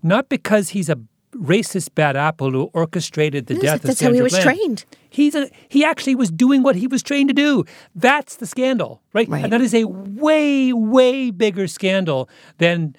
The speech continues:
Speaker 1: saying, "Oh, there's a couple of murderous bad apples in small town Texas." So that whole narrative is, again, a way to change the subject. The problem here is the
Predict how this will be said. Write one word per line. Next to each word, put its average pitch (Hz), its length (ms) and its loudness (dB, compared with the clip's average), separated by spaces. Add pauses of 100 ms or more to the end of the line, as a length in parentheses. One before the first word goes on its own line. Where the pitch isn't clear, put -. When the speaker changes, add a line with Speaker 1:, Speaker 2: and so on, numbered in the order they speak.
(120)
Speaker 1:
saying, 170 380 0
"Oh, 147 180 2
there's 123 200 -2
a 117 40 -6
couple 131 400 -4
of 101 240 -8 (460)
murderous 131 500 -2
bad 120 240 0
apples 113 380 -4
in 98 240 -8
small 117 260 -6
town 101 220 -8
Texas." 135 420 -6 (380)
So 214 240 0 (260)
that 196 220 0
whole 262 560 0
narrative 196 720 0 (260)
is, 196 200 0
again, 202 580 2
a 185 80 2
way 202 160 2
to 226 80 -6
change 170 540 -2
the 202 100 -4
subject. 170 720 -2 (440)
The 165 120 0
problem 202 640 0
here 180 320 2
is 151 320 -2
the 123 260 -4